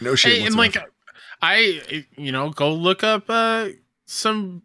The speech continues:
Speaker 2: fun Let's Plays. You know,
Speaker 1: Yeah.
Speaker 2: I, I love, uh,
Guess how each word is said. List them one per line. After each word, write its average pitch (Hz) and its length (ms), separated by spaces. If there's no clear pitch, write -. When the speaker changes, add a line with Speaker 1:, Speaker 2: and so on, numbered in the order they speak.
Speaker 2:
fun 196 400
Let's 190 220
Plays. - 560
You 139 100
know, 160 180
Speaker 1:
Yeah. 175 60
Speaker 2:
I, 180 300
I 202 180
love, 202 640
uh, 143 520